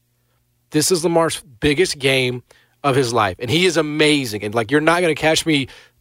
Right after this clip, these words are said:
throwing shade or slandering Lamar. I, I, I believe in everything he has done.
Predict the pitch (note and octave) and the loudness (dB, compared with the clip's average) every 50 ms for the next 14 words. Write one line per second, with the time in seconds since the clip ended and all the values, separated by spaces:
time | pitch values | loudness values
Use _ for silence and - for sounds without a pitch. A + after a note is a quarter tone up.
0 | _ _ _ - - - D3+ D3+ D3+ C3+ B2 - - D#3 C#3 C#3 C#3+ D3 C#3 C3 | _ _ _ -6 0 2 2 2 2 2 2 2 2 4 4 4 4 2 0 0
1 | A#2+ - - - C#3+ C#3 C#3+ C#3+ C#3 C3+ C3 B2+ B2 B2+ C3+ C3+ C3+ C3 C3+ - | -2 -2 -2 0 2 2 2 2 2 0 2 2 2 2 2 4 4 2 2 0
2 | _ _ _ _ _ _ _ _ _ - - B2 C#3+ D3+ B2 B2 D3+ D#3 D3+ C#3+ | _ _ _ _ _ _ _ _ _ -16 -6 -2 0 0 2 2 0 0 -2 -6
3 | _ - - D#3 C#3+ D3+ C#3 D3 C#3+ D3+ D3+ C#3+ C3+ C#3+ A#2 C#3+ D#3 D#3+ D3+ E3 | _ -4 -2 0 2 2 2 2 2 2 0 0 0 0 2 2 2 2 2 2
4 | D3+ C3+ D3 C#3+ C3 A#2 G#2+ A#2 G2+ F#2+ F2 | 0 0 0 -2 -2 0 0 -2 -2 -2 -4